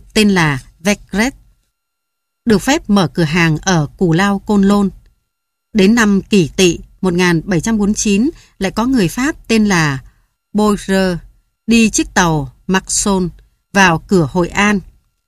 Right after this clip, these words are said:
xin vào yết kiến chúa Nguyễn và dâng tờ quốc thư cùng phẩm vật để tỏ tình giao hiếu của hai nước. Chúa Nguyễn cũng đáp thư lại, thuận cho người Pháp vào thông thương, nhưng chẳng được bao lâu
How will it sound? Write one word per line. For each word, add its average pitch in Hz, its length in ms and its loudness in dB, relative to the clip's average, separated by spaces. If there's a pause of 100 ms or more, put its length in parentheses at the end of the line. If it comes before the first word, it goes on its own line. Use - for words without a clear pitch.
(160)
xin 254 160 2
vào 202 200 0
yết 262 280 -6
kiến 214 320 2
chúa 196 180 0
Nguyễn 226 340 0 (140)
và 165 160 0
dâng 208 280 -2
tờ 160 380 -2
quốc - 220 -6
thư 226 260 0 (140)
cùng 175 200 0
phẩm 147 220 -6
vật 160 160 -2 (420)
để 185 380 2
tỏ 170 160 -2
tình 175 280 0
giao 226 240 -2
hiếu 202 280 0
của - 120 -8
hai 190 240 -2
nước. 247 240 0 (760)
Chúa 208 180 4
Nguyễn 220 340 0 (160)
cũng 208 300 -2
đáp 254 200 -6
thư 208 140 0
lại, 180 280 0 (340)
thuận 180 200 -2
cho 247 140 -4
người 208 200 0
Pháp 269 380 -6
vào 160 260 0
thông 220 240 -2
thương, 220 300 0 (440)
nhưng 190 420 2
chẳng 165 220 -2
được 160 140 -2
bao 208 140 -2
lâu 214 300 -2